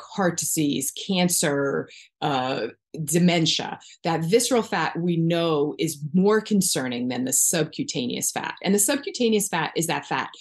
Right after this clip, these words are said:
that sits underneath the skin. So, like, that whole, "Oh, can you pinch an inch?" That subcutaneous fat that's right underneath your skin that is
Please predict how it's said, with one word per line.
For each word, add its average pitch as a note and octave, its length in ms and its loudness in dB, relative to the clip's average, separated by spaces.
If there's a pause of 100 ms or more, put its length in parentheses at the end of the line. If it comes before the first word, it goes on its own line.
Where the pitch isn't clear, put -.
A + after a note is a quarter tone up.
(200)
that F3+ 160 2
sits F3 280 2 (100)
underneath G3+ 420 4 (400)
the D3+ 60 2
skin. - 440 -2
So, F3+ 220 0
like, D#3+ 240 2
that E3 160 -2
whole, F#3 260 2
"Oh, F3 80 0
can F3 200 -2
you E3 100 -2
pinch G3 320 0
an E3 80 0
inch?" - 720 0
That F3+ 220 0
subcutaneous G3+ 800 2
fat D#3+ 260 -2
that's C#3+ 200 -4 (120)
right A#3 180 0
underneath G#3+ 400 2
your F3+ 80 0
skin E3+ 520 0 (320)
that D#3+ 140 4
is D3+ 320 2